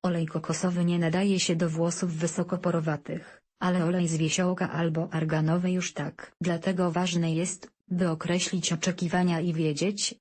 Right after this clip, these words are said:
jakich substancji szukać w składzie produktu. Krok trzy. Wybierz kilka kosmetyków i przeprowadź wstępną analizę składu INCI. Wybierz te, które mają najlepszy skład, bez sztucznych dodatków, parabenów,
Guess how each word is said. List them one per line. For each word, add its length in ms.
jakich 400
substancji 640
szukać 460
w 60
składzie 420
produktu. 880
Krok 300
trzy. 260
Wybierz 400
kilka 340
kosmetyków 800
i 100
przeprowadź 640
wstępną 600
analizę 500
składu 460
INCI. 580
Wybierz 400
te, 260
które 280
mają 280
najlepszy 500
skład, 640
bez 300
sztucznych 560
dodatków, 800
parabenów, 720